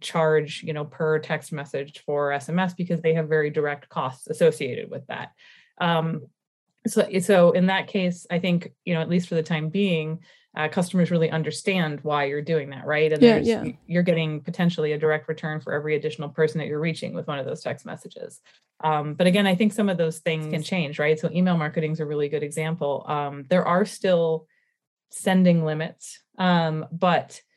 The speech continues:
Speaker 1: those are starting to, to change quite a bit and be quite a bit more flexible. And it probably relates to the fact that just sending more emails is no longer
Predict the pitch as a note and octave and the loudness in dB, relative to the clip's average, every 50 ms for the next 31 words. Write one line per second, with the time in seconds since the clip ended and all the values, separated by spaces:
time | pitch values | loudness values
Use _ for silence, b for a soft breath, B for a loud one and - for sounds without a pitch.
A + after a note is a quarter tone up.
0 | _ _ _ _ _ _ - F#3+ F3 F#3+ G3 G3 F#3 G#3 F#3+ F3+ - - F3 E3 | _ _ _ _ _ _ -4 0 2 4 4 4 2 0 0 -2 -2 -2 -2 0
1 | D#3+ D#3+ D#3+ E3 - - E3+ D#3 D3+ D3 D3 C#3 - - - F3+ F3 - F3+ E3+ | -2 -2 -4 -6 -4 -4 -4 -2 -2 -2 -4 -6 -6 -8 -8 -8 -4 0 0 0
2 | E3+ E3+ - - E3+ D#3+ D3+ D#3+ D#3 C3+ C3 D3+ D3+ D#3 D3+ - F3 D#3 D3+ D3+ | 0 0 0 0 2 2 2 2 0 -2 -2 -4 -6 -8 -6 -2 0 0 0 0
3 | A#2+ D3+ D3+ C3 - B3 B3+ - - F3 F#3 F3+ E3+ D#3 C#3+ C3 - - G#3 G3+ | -2 -4 -4 -2 0 0 0 0 -2 -2 0 0 0 -2 -4 -8 -6 -4 -2 0
4 | F#3+ F#3+ F3 E3 F3 E3+ D#3 D#3+ D#3 D3+ D3+ D3+ - - - E3+ D#3+ D#3+ - D#3 | 0 0 0 0 -2 -2 0 0 -2 -2 -4 -6 -10 -12 -10 -8 -8 -6 -4 -4
5 | D3+ D#3 - - D#3+ D3+ D3+ D3 - _ _ _ _ _ _ _ - - F3 F3 | -6 -6 -6 -4 -2 -2 -2 -4 -6 _ _ _ _ _ _ _ -2 0 0 0
6 | - - F#3+ F3 F3 F3 E3+ E3+ D#3+ D#3 D#3 D#3+ E3 E3+ D#3 D3+ D3 D3 D3+ D#3 | 0 2 4 4 6 6 4 4 2 0 0 0 0 0 0 -2 -4 -6 -6 -6
7 | D3 D#3 D#3+ D#3+ D3+ D3+ D3+ C#3+ C#3+ C#3+ D3 C#3+ C#3+ C#3 C#3 C#3 C#3 | -6 -4 -4 -2 -2 -2 -2 -4 -4 -4 -4 -4 -2 -2 -2 -4 -4